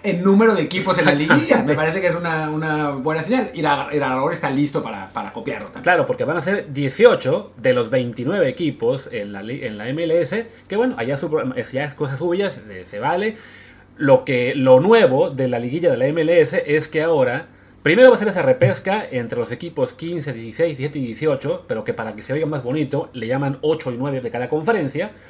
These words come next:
Speaker 2: Y ya que avancen y sean dieciséis, entonces la primera ronda, es decir, octavos de final, se va a jugar al mejor de tres partidos.
Speaker 1: ¿En serio? Eso no
Speaker 2: A-,
Speaker 1: sabía.
Speaker 2: al mejor de tres. Así que vamos a ver cuánto tarda Irarragorri en hacer una maroma para decir,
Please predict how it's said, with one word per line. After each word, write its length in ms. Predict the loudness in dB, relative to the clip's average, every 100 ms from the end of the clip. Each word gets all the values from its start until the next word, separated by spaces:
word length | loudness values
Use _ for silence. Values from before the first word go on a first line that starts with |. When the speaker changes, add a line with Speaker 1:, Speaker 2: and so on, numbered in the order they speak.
| -20 -20 -20 -20 -8
Speaker 2:
Y 100 | 4
ya 120 | 6 6
que 80 |
avancen 480 | 4 0 -2 -4 -6
y 140 | -6 -8
sean 240 | -8 -8
dieciséis, 640 | -8 -6 -2 -2 -2 -10 -18 -8
entonces 440 | -4 2 2 2
la 340 | -4 -4 -4 -4
primera 360 | -2 0 0
ronda, 480 | 2 0 -2 -6 -6
es 140 | -8 -6
decir, 200 | -4 -4
octavos 360 | -2 -2 -2
de 80 | -2
final, 400 | -4 -2 -2 -2 -8 -6
se 180 | 0
va 80 | 2
a 40 | 2
jugar 440 | 2 2 0 -2 0
al 200 | 2 2
mejor 260 | 4 6
de 40 | 6
tres 200 | 4 2
partidos. 680 | 0 -2 0 0 0 -8 -8
Speaker 1:
¿En 140 | -6 -2
serio? 440 | -2 -2 0 0
Eso 140 | 0
no 60 | -2
Speaker 2:
A-, 20 |
Speaker 1:
sabía. 300 | -4 -6 -6
Speaker 2:
al 240 | 0 2 2
mejor 320 | 2 6 6
de 120 | 6
tres. 360 | 6 6 6 0 -20 -18 -8
Así 320 | -6 -4 -4
que 200 | 0 0
vamos 300 | 2 -2 -2
a 80 | 0
ver 260 | 2 2 2
cuánto 480 | 0 0 0 -2 0
tarda 180 | -2
Irarragorri 600 | 0 -2 0 4 4 4 -4
en 160 | -6
hacer 160 | -4 -4
una 160 | -2
maroma 440 | 0 4 4 2 -2
para 200 | -2 -2
decir, 320 | -2 -4